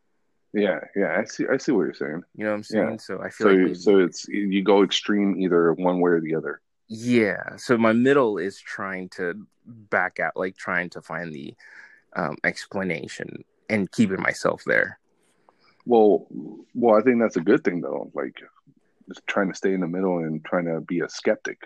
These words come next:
Speaker 1: right?
Speaker 2: Yeah, yeah, definitely.
Speaker 1: Because you can't just believe everything just by fucking
Speaker 2: Yeah.
Speaker 1: You gotta kinda, like, question things.
Speaker 2: And you know what? And I think that comes from just us being religious growing up.
Speaker 1: Mm-hmm.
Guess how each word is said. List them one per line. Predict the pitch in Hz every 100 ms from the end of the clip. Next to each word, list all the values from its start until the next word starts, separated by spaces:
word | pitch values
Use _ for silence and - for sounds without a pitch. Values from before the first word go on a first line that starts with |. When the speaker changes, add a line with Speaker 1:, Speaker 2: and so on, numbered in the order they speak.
| - _ -
Speaker 1:
right? | 92 120 _ _ _
Speaker 2:
Yeah, | 110 131 127 107
yeah, | 104 110 78
definitely. | 110 98 - - - - _ _ _ _ _ _ _ _ _ _ _ _
Speaker 1:
Because | 101 120 104
you | 110
can't | - 123
just | 95 90
believe | 87 80 85
everything | 82 80 82 80
just | 78 78
by | - 73 73 - _ _ _ _ -
fucking | - - 76
Speaker 2:
Yeah. | 101 82 - - _ _ _ _ _ _ _ _
Speaker 1:
You | -
gotta | 95 92
kinda, | - 90 85 82
like, | - -
question | - 101 - 78 73
things. | - - - _ _ -
Speaker 2:
And | 139
you | 135
know | 139
what? | 107 135
And | 104
I | 98
think | 156 160
that | - -
comes | - 95
from | - 95 87 80 _
just | - 101 -
us | 98 -
being | 107 95
religious | - 87 135 156 -
growing | - 95 87 87
up. | 50 - _ _ _ _ _ _ -
Speaker 1:
Mm-hmm. | 85 90 85